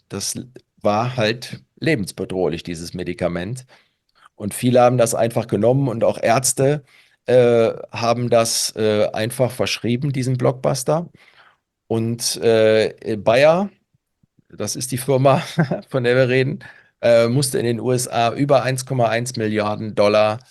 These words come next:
an die Geschädigten bezahlen. Und, äh, im Jahr, bis zum Jahr zwanzig dreizehn gingen die, äh, gingen die Verfahren.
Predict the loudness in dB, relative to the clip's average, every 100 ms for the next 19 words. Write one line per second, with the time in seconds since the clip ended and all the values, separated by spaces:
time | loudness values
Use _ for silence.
0 | _ _ _ -6 -4 -4 -6 -4 -2 0
1 | 0 0 -6 -8 -6 -2 0 0 -2 -4
2 | -8 _ _ _ _ _ -4 -2 -2 -4
3 | -6 -4 0 2 4 2 2 0 -4 -6
4 | -4 -2 0 0 -2 -4 -4 -4 -2 -2
5 | 0 2 2 0 -2 -2 0 0 -6 -8
6 | -4 -2 -4 -4 -4 -2 -4 -6 -4 0
7 | 2 0 0 0 -2 -2 -4 -2 0 0
8 | 0 0 0 -2 -2 -2 0 0 0 -2
9 | -6